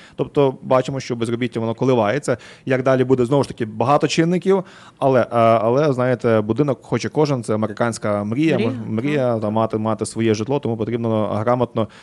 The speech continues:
Speaker 1: е, це планувати. Добре, тоді, якщо ви кажете, що по W two,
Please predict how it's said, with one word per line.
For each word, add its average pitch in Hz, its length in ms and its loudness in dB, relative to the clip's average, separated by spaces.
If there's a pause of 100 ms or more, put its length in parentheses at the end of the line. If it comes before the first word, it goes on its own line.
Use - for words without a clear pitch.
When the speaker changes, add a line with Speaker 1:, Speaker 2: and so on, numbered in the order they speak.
(240)
Speaker 1:
е, 110 200 2
це 120 180 2
планувати. 120 640 2 (320)
Добре, 120 300 4
тоді, 110 220 -2
якщо 156 260 0
ви 143 60 2
кажете, 117 440 0
що 117 360 2
по 113 280 2
W 117 420 2
two, 101 240 -2